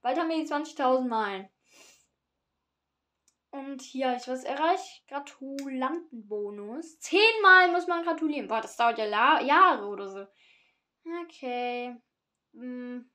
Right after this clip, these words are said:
irgendwann wird das schon gemacht. So, hast du mir noch was zu sagen? Es geht nichts über Geburtstage. Ähm, tolle Geschenke, lecker Kuchen, nette Freunde zu Besuch. Eigentlich sollte man öfter mal als nur einem Jahr Geburtstag feiern schon mal. Das stimmt, okay, das, da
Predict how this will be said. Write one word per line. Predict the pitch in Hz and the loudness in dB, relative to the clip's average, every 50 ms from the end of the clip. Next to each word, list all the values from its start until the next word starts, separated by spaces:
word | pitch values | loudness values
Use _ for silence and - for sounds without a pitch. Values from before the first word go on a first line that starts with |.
| _ _ _ | _ _ _
irgendwann | - 254 262 277 277 262 247 | -14 -12 -10 -8 -8 -6 -4
wird | 254 254 247 | -4 -4 -4
das | 262 254 - - - | -4 -8 -8 -14 -10
schon | - 277 254 247 240 | -8 -8 -6 -6 -8
gemacht. | 240 220 208 202 202 226 - _ _ _ _ _ _ _ _ _ _ | -10 -12 -10 -10 -12 -14 -14 _ _ _ _ _ _ _ _ _ _
So, | - 349 359 339 | -6 -2 -2 -2
hast | 339 349 349 | -2 -2 -6
du | 339 | -8
mir | 330 | -6
noch | 349 381 381 | -6 -4 -6
was | 381 370 381 | -6 -8 -8
zu | 330 | -6
sagen? | 311 330 330 349 - - _ _ _ _ _ _ | -2 -2 -2 -2 -6 -12 _ _ _ _ _ _
Es | - - | -20 -8
geht | - 392 392 403 | -6 -6 -4 -2
nichts | 403 415 427 - - | -4 -4 -4 -4 -4
über | 339 381 381 381 | -2 0 0 0
Geburtstage. | 381 392 427 440 440 - 381 349 302 320 311 285 285 269 262 254 233 220 - | 0 -2 -2 -2 -2 4 4 6 6 6 2 0 0 -2 0 0 0 -2 -2
Ähm, | 226 233 233 - | -4 -4 -4 0
tolle | 349 370 370 370 | 0 2 2 2
Geschenke, | 370 359 359 339 311 320 311 320 320 294 | 0 -2 -4 -4 -4 -2 -2 0 0 0
lecker | 285 254 254 285 285 | -2 -2 -4 -4 -6
Kuchen, | 285 359 359 339 339 339 311 | -2 -2 -2 -2 -2 -4 -4
nette | 285 247 - 247 | -4 -4 -6 -8
Freunde | 240 285 269 285 294 294 | -8 -6 -6 -6 -6 -8
zu | 294 - 220 208 | -12 -14 -10 -8
Besuch. | 262 285 294 277 214 220 226 220 _ _ _ _ _ _ _ _ _ _ _ | -8 -8 -8 -10 -12 -12 -14 -16 _ _ _ _ _ _ _ _ _ _ _
Eigentlich | - 392 440 453 440 440 415 392 | -2 -2 -2 0 -2 -4 -4 -2
sollte | - 392 381 381 359 | -2 -2 -2 -2 -2
man | 339 311 - - | -4 -4 -4 -4
öfter | 339 - - 262 | -8 -6 -4 -4
mal | 254 247 226 220 | -2 -2 -4 -4
als | 226 - | -6 -10
nur | 269 277 - | -10 -10 -8
einem | - 233 233 233 | -8 -8 -8 -6
Jahr | 240 254 254 | -6 -8 -8
Geburtstag | 247 226 233 226 - 233 - - | -8 -12 -14 -12 -12 -14 -14 -12
feiern | 240 226 226 220 | -10 -10 -10 -10
schon | 226 - 233 | -12 -14 -14
mal. | 226 220 220 | -12 -4 2
Das | 285 330 320 - - - | 2 2 2 2 -6 -10
stimmt, | - 285 269 240 214 208 | -6 -4 -4 -4 -4 -8
okay, | 208 - 285 285 | -10 -10 -2 2
das, | 339 370 370 - - - | 2 2 2 0 -8 0
da | 403 | 4